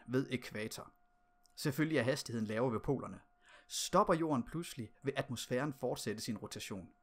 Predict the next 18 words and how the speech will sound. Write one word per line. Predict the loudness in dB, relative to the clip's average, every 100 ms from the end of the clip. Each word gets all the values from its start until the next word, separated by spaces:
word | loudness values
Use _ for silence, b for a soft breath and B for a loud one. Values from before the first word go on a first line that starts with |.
| B B B -2
Det | 0
betyder, | 0 -2 0 2
at | 0 -2
alt | -4 -4 -2
det, | 0
der | 0
ikke | -2 0
er | 2
neglet | 2 4 4 4 0 -2
fast | -4 -2 -2
til | -2
grundstenen, | 2 2 2 -2 -4 -6 -8
vil | -6 -6
fortsætte | -6 -6 -6 -8 -8
med |
den | -10
samme | -6 -2 0
hastighed. | -2 -4 -8 -12